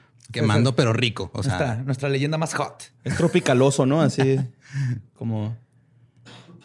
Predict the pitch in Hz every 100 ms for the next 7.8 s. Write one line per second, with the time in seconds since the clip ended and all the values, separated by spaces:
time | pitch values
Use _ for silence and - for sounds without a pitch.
0 | - - 117 107 131 117 127 113 - 113
1 | 127 131 170 160 156 135 151 147 110 -
2 | - - 135 156 170 165 160 165 170 208
3 | 240 226 175 185 - _ _ _ - 120
4 | 139 165 151 147 131 113 156 143 117 104
5 | 110 117 110 101 - 113 101 - _ 120
6 | 113 113 104 - - 131 113 110 104 -
7 | - 113 101 107 104 98 113